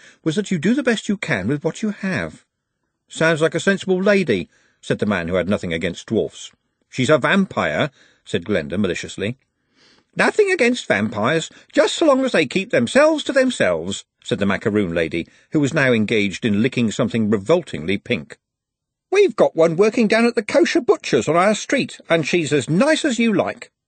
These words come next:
"I don't think it's about what you end up with," said the dwarf. "It's about what you end up with compared with what you started with." Glenda leaned back with a smile as attempts at philosophy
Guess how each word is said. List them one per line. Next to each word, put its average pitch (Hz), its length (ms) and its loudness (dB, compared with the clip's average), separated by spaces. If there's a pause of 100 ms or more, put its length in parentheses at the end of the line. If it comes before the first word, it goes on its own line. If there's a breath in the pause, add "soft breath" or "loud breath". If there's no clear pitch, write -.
(300)
"I 147 100 2
don't 285 280 2
think 220 280 2
it's 175 180 2
about 160 280 4
what 147 200 2
you 143 100 4
end 123 200 2
up 135 160 2
with," 143 420 2
said 92 200 -4
the 95 60 -6
dwarf. 87 420 -4
"It's 139 120 -2
about 269 260 2
what 208 160 0
you 175 100 4
end 170 200 2
up 160 140 2
with 139 180 0
compared 147 420 2
with 131 120 0
what 143 200 2
you 123 80 0
started 190 580 0
with." 117 400 0 (680 soft breath)
Glenda 175 500 2
leaned 127 380 0
back 113 340 -4
with 98 120 -2
a 101 60 -2
smile 87 640 -2
as 110 120 -4
attempts 139 460 -4
at - 80 -20
philosophy 95 600 -2